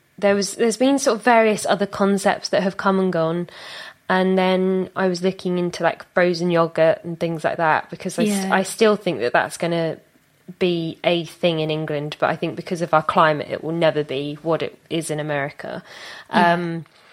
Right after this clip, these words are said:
Speaker 1: but yeah, it basically, it just stemmed from being really interested in stuff that, that is American, but could be twisted to be British and to lend itself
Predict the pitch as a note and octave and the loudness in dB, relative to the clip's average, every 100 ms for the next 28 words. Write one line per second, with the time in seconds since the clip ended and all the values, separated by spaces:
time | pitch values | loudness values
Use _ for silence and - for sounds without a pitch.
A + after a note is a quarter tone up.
0 | - - - - G3+ A#3 A#3+ D#4+ - G#3 | -20 -20 -4 0 0 0 4 4 4 2
1 | C#4 C4+ A3 G3+ G3 D#3 G3 B3+ C4 - | 2 2 -2 -4 -2 -2 0 0 0 -2
2 | - G#3 G3+ G3+ - E3+ D#3+ D#3+ D#3 - | 2 2 2 -2 0 0 0 -2 -12 -20
3 | _ _ A3 G#3+ G#3 G#3 _ _ _ _ | _ _ 2 4 2 -4 _ _ _ _
4 | _ _ G3 B3 C4+ B3+ A3 G#3 F3 F#3+ | _ _ -2 2 2 4 2 2 0 -2
5 | - F3 F3+ F3+ - F#3 E3+ - - F3+ | -4 -6 -6 -6 -2 -2 -2 -8 -2 0
6 | D#3 - _ _ F3+ F3+ D3+ - _ _ | 0 -4 _ _ -6 -2 -2 -6 _ _
7 | F#3+ F3 F#3+ G3 A3 A3 F#3+ - D#3+ D#3+ | -4 -2 0 2 4 4 4 -2 -6 -6
8 | F3 F3 - G3 - G3 F#3+ F3+ - A3+ | -6 -10 -6 -6 -6 -6 -6 -4 2 4
9 | G#3+ - E3+ D#3 - E3 F3+ F3 E3+ F3+ | 2 0 -2 -2 -6 -4 -2 -2 0 -2
10 | - E3 D3+ - D#3 - F3 E3+ E3+ E3 | 0 -2 -2 -4 -6 -2 2 2 2 -2
11 | - D#3+ D#3 | -2 -2 -2